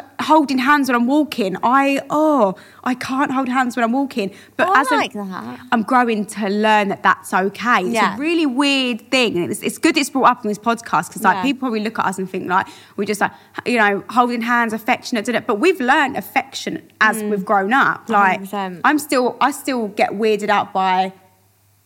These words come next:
Speaker 1: laying with someone and getting all snuggly 'cause I'm like, I'm becoming vulnerable. I think it's that.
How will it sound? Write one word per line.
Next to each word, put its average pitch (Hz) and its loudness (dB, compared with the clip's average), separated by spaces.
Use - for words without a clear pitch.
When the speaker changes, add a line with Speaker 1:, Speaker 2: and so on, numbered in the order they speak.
Speaker 1:
laying 240 2
with 247 -4
someone 185 -2
and 180 -6
getting 208 -2
all 202 -4
snuggly 202 -4
'cause 202 -10
I'm 208 -2
like, 202 0
I'm 214 0
becoming 208 -4
vulnerable. 202 -2
I 180 -2
think - -6
it's - -12
that. - -6